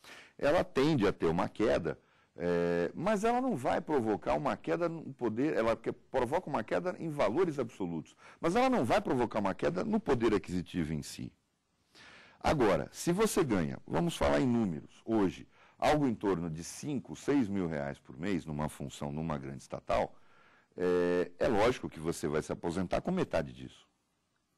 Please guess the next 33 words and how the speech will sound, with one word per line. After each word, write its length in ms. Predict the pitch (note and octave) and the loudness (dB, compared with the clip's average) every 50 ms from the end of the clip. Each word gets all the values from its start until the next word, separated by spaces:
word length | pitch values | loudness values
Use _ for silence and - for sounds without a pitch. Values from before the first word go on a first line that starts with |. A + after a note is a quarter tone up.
| _ _ _ _ - - _ - | _ _ _ _ -20 -16 _ -10
Então, 300 | G2 - - A3+ B3+ - | -4 0 0 2 2 2
a 80 | D3 | 2
razão 400 | A#2+ A#2 G2 F2+ F2 A#2 F#3+ B3 | 2 2 0 0 0 0 0 0
de 80 | A3 E3+ | 0 -2
ser 220 | B2+ - - G2+ | -2 -2 -2 -2
dos 180 | F2+ F2 F2 - | -2 -2 -6 -8
fundos 260 | - E2+ D#2 D2+ C#2 | -8 -10 -8 -8 -10
de 100 | C2+ C#2+ | -12 -12
pensão 580 | - - C#2+ C2+ - - B2 C#3+ F#3+ D#3+ - - - - - - _ _ _ - | -12 -12 -12 -12 -8 -6 -4 -2 -2 -2 -4 -6 -10 -18 -20 -20 _ _ _ -4
é, 160 | - A#2+ C3 A#2+ G2 | -2 0 2 4 4
obviamente, 640 | G2 E2 E2 F#2 A#2+ B2+ G#2 G2+ B2+ E3+ - - A3 | 2 2 0 0 0 2 2 2 0 0 -2 -2 0
não 460 | F3+ B2 B2 C#3 G3+ G3+ C#3+ G2+ - | 2 2 2 4 2 2 0 0 0
os 160 | G#2+ G#2 E2+ | 0 -2 0
valores 460 | F2+ G#2+ G2+ F#2+ F#2+ G2 F#2 F2+ E2 | 2 2 2 4 4 4 2 2 0
menores 640 | F2+ F#2+ F#2 F2 F2 F#2 F2+ F2+ E2+ D#2+ D2 C#2+ - - | 0 0 0 0 2 2 2 2 2 2 0 -4 -8 -6
pagos 380 | - D#2+ D#2 D2+ D2 C#2 - | -2 0 0 0 0 -4 -10
por 180 | - - C#2+ C#2+ | -12 -10 -8 -6
ela, 260 | C#2+ C#2+ C#2 C2 - - - - - - _ | -4 -4 -4 -6 -8 -14 -20 -20 -20 -16 _
mas 240 | G#2+ A2 A#2 A2+ B2+ | -2 -2 0 0 0
aqueles 400 | C#3+ C3+ - - F#2+ F#2 F2+ - | -2 -2 -2 -2 -2 0 -2 -4
funcionários 640 | - G#2+ G#2 - - D3 C3 A#2+ A#2+ C3 C3+ - | -6 -8 -6 -6 -4 -4 -2 -2 -2 -2 -4 -6
que 100 | - G#3 | -12 -12
têm, 320 | - - - A2+ B2+ E3+ - - - - _ _ _ _ | -4 -2 0 0 0 -2 -6 -12 -20 -20 _ _ _ _
que 140 | - F3+ F3+ | -6 -4 -4
ganham 420 | D3 A#2+ A#2+ A#2 A#2+ B2 - - | 0 2 2 4 4 4 2 0
mais 1080 | - B2+ E3 E3 D#3+ D#3 D#3 D#3+ E3 F3+ F#3+ F#3 D#3 A#2+ G2+ E2 - - - - - - - | 0 -2 -2 -2 0 0 2 2 2 4 4 4 4 2 0 0 -4 -8 -12 -12 -14 -14 -12
do 240 | D#2+ E2 G2+ G2 E2+ | -6 -2 -2 -2 -2
que, 400 | - - - F2+ F#2+ A2 A#2 - - _ _ _ _ _ _ | -2 -4 -2 0 2 2 0 -2 -6 _ _ _ _ _ _
é, 300 | - G2 G2 G2 G2+ G2 - | -2 0 2 2 2 2 2
o 100 | - C3 | 0 -2
teto 460 | C3 - G#2 F#2 F2+ F2+ - - A#2+ | 0 2 2 2 2 2 0 -2 0
da 140 | A2+ A2 F#2 | 2 2 2
Previdência. 680 | - - A#2 A#2+ C3+ C3 - F2 D#2 - - - - | 2 0 -2 -2 0 0 0 0 0 -2 -4 -10 -16